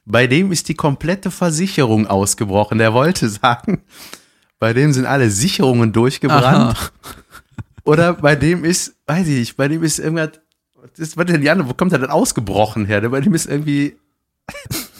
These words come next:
Speaker 1: Junge, das fand ich einfach sensationell. Er hat's ja nicht korrigiert, ne? Der hat's einfach gesagt.
Speaker 2: Weißt du, was ich meine?
Speaker 1: Ja, weißt du, wie ich meine?
Speaker 2: Äh, da sagt er nicht, „Weißt du, was ich meine?“
Speaker 1: Ja, warte, ich, ich,
Speaker 2: Ist
Speaker 1: ja.
Speaker 2: das nicht brillant?
Speaker 1: Ja, ja.
Speaker 2: Da sagt er das nicht.
Speaker 1: <laughs> Weil das wäre eigentlich geil.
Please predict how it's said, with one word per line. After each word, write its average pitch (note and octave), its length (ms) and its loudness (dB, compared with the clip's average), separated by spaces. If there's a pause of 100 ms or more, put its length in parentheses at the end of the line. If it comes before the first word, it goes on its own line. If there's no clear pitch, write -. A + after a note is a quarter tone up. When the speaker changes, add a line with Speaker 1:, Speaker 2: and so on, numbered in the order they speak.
(580)
Speaker 1:
Junge, G2 180 0
das F2+ 100 -4
fand G#2+ 160 0
ich G#2 100 -2
einfach G#2 180 0
sensationell. - 1200 -4 (240)
Er C#3 80 2
hat's D#3+ 100 0
ja C3+ 80 4
nicht A#2+ 120 -2
korrigiert, G#2 380 0
ne? C3 260 0
Der A2 80 -2
hat's A2+ 100 -6
einfach B2 160 -2
gesagt. A2+ 400 -2 (120)
Speaker 2:
Weißt - 180 2
du, E3 40 0
was E3+ 120 -2
ich - 60 -6
meine? D#3 300 -4
Speaker 1:
Ja, A#2+ 80 -2
weißt D3+ 140 0
du, E3 40 0
wie D#3+ 40 0
ich D#3 60 2
meine? B2+ 220 2
Speaker 2:
Äh, C3+ 60 2
da A3+ 220 4
sagt C#4 180 2
er B3+ 80 4
nicht, B3 180 2
„Weißt D3+ 240 4
du, C#3 60 0
was B2 120 4
ich A#2 120 -2
meine?“ A2+ 300 2
Speaker 1:
Ja, B2 300 4
warte, E3+ 160 2
ich, - 180 -2
ich, - 140 -6
Speaker 2:
Ist D3 80 2
Speaker 1:
ja. C#3+ 80 4
Speaker 2:
das - 80 2
nicht B3+ 180 -2
brillant? F#3+ 380 2
Speaker 1:
Ja, A#3+ 100 4
ja. - 60 0
Speaker 2:
Da A3+ 140 4
sagt B3 180 0
er D4+ 60 4
das C#4+ 180 2
nicht. C4+ 220 4
Speaker 1:
<laughs> F4 40 4 (2250)
Weil D3 180 4
das F#3+ 280 2
wäre D#3+ 100 4
eigentlich F3 320 0
geil. E3+ 380 2